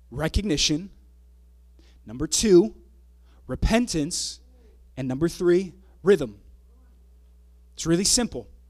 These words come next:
and I'm gonna break it down for you. In order for us to walk the road of revival for the needs that we know we have for the Lord, we need to understand recognition, repentance, and rhythm.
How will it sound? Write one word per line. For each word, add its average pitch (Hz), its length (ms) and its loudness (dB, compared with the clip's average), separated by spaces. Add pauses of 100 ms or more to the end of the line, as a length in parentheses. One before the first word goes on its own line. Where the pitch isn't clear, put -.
(220)
and 131 80 -14
I'm 147 80 -6
gonna 160 100 -4
break 175 180 -2
it 175 60 -2
down 202 240 -4
for 139 160 -10
you. 107 200 -14 (360)
In 180 240 -2
order 226 320 4
for 226 300 -4 (100)
us 160 400 0
to - 160 -2
walk 156 500 -2
the 170 120 -2
road 185 400 4
of 175 180 -4
revival 151 760 -2 (140)
for 202 320 4
the 208 120 0
needs 185 300 -4
that 160 180 -2
we 190 240 -4
know 175 240 0
we 170 300 -4
have 165 380 -6
for 180 360 -2
the 269 80 0
Lord, 170 400 2 (260)
we 180 260 -6
need 208 260 -8
to 185 160 -6
understand 160 760 -4 (680)
recognition, 202 1040 2 (540)
repentance, 151 1120 0 (320)
and 135 180 -6
rhythm. 123 300 -10